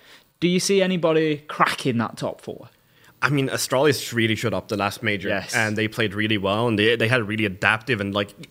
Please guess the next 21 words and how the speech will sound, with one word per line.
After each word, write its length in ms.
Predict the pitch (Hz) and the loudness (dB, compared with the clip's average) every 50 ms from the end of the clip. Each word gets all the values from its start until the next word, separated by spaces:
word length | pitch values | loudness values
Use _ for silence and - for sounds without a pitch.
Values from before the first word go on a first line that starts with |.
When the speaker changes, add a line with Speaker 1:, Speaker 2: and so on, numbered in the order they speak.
| _ - | _ -8
Speaker 2:
I 80 | 127 127 | -8 -6
don't 100 | 123 135 | -4 -2
know 160 | 127 117 117 117 | -2 -2 -4 -4
how 160 | - - 127 127 | -6 -4 -4 -2
you 120 | 120 110 | -2 -4
would 160 | 110 110 110 | -6 -8 -8
put 140 | - 123 113 | -6 -6 -6
it, 80 | 139 123 | -4 -6
but, 80 | 117 | -6
like, 300 | 98 104 107 117 120 117 | -8 -8 -8 -8 -12 -8
group-focused 880 | - 131 127 135 139 143 147 - - - 131 127 127 127 113 - - - | -4 -2 0 2 0 0 -2 -6 -6 -2 -2 -2 0 -2 -6 -8 -6 -8
siege, 360 | - - 120 135 151 - - - - - - | -6 -6 -4 -6 -6 -10 -12 -18 -20 -18 -6
where 100 | - 131 | -2 -2
it 60 | 127 - | -2 0
felt 220 | - 131 127 120 | 0 -2 -2 -2
like 100 | 127 123 | -2 -4
they 60 | 117 | 0
had 240 | 113 135 135 131 117 | 0 0 -2 -2 -6
groups 420 | - 120 120 135 143 139 143 - | -8 -4 -2 -2 -2 -2 -4 -6
of 180 | 131 113 - - | -8 -8 -8 -8
players 360 | - - 107 104 131 147 135 | -10 -4 -2 0 0 0 -2